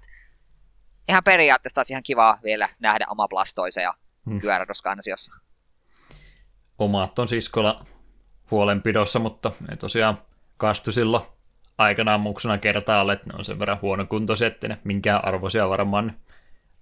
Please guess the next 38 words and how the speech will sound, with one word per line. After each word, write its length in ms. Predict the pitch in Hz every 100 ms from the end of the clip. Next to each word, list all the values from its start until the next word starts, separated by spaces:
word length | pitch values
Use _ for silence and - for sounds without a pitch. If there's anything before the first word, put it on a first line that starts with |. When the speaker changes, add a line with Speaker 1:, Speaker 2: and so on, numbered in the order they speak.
| _
Speaker 2:
foilitkaan 640 | - 98 92 98 - 107 98
siellä 220 | 107 101
ole. 200 | 95 98 - - _ _ _ _
Speaker 1:
Ei 160 | 101 117
vissiin 280 | 135 151 135
Pokemonissa 500 | 135 131 123 123 127
nyt 100 | -
pahemmin 340 | 120 117 113
arvokortteja 520 | 110 104 101 - 98
noissa 160 | 98 104
vanhoissa 400 | 101 98 - 95
on 60 |
muuta, 220 | 95 92 107
kun 60 |
se 100 | 127
foili 240 | 120 120 113
Charizard 520 | 110 92 92 87 - 85
ilmeisesti 380 | 87 90 90 69
on, 140 | 85 -
sillä 220 | - 92
on 80 | 90
jotain 320 | 87 92 85
arvoa. 380 | 82 90 90 87 - _ _ _
Ilmeisesti 240 | 90 95 -
kaikki 200 | 113 110
muut 220 | 104 101
on 80 | 90
vähän 180 | 87 92
silleen 340 | 85 87 87 - _ _ _ _ _ _ _ -
roskapaperia. 640 | 92 104 117 104 104 107
Speaker 2:
Niin, 100 | -
kerä-, 160 | - -
keräilyarvoa 840 | - 98 104 131 160 113 117 117 113
korkeintaan, 580 | 110 104 110 104 107
että 200 | 104 -
siellähän 320 | 98 87 87 98
on 80 |
toi 220 | 95 101